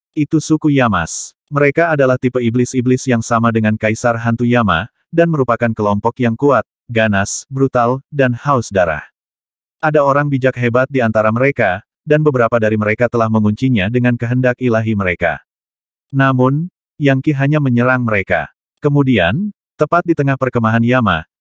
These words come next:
dia tiba-tiba melemparkan kepalanya ke belakang dan meraung. Mengaum, gelombang kejut yang merusak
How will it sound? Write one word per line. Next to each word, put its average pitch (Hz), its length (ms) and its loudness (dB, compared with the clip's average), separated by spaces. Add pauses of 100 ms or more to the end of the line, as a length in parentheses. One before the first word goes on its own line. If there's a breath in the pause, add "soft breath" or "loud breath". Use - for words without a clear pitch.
dia 143 180 2
tiba-tiba 123 400 0
melemparkan 107 560 0
kepalanya 110 540 0
ke 117 100 -2
belakang 113 480 0
dan 98 220 -2
meraung. 80 420 -2 (720)
Mengaum, 110 640 -2 (100)
gelombang 143 540 2
kejut 151 260 0
yang 147 160 0
merusak 127 320 0